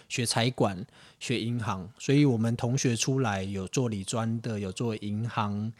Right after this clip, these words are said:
呃，那时候有业务员，有什么保险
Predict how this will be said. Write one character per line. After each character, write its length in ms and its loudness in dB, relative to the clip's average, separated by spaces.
呃， 260 -10
那 100 -6
时 120 -4
候 60 -2
有 60 -2
业 200 -2
务 180 0
员， 480 -4
有 100 -10
什 160 -6
么 200 -8
保 260 -8
险 240 -2